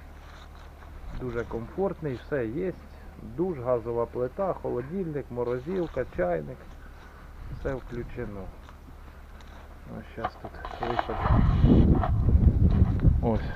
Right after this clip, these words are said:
вода, канал. Це ми тут спускаємося, лодочки на прокат вон стоять. Все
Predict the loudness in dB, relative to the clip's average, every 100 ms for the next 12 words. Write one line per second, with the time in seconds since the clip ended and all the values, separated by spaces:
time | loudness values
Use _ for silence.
0 | -6 -8 -6 -6 -2 0 0 -2 -8 -6
1 | -6 -2 0 4 6 10 12 12 12 2
2 | 2 4 6 8 8 6 -2 -12 -14 -14
3 | -16 -16 -18 -16 -10 -10 -10 0 4 6
4 | 4 0 2 2 4 12 12 12 12 6
5 | 4 2 4 8 10 10 8 8 4 4
6 | 6 4 8 8 8 4 -4 0 0 0
7 | 2 4 4 2 -4 -14 -16 -16 -14 -10
8 | -8 -8 -8 -12 -12 -14 -16 -16 -16 -16
9 | -16 -16 -16 -18 -18 -18 -20 -20 -20 -20
10 | -20 0 2